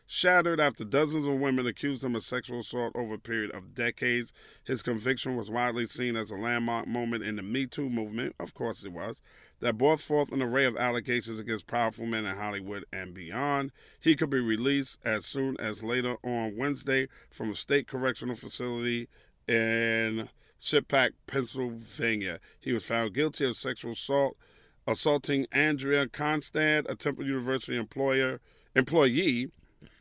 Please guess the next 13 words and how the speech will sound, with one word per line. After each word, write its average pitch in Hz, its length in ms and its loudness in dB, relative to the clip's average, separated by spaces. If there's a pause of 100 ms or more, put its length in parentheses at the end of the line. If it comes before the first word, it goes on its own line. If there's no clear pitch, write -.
in 151 160 6
his 147 160 2
home 143 380 4
in 120 100 0
two 151 160 -2
thousand 135 360 0
four 123 340 -2
after 117 320 0
drugging 120 460 -4
her 113 360 -2 (460)
with 123 260 0
unidentified 120 920 4
pills, 175 440 2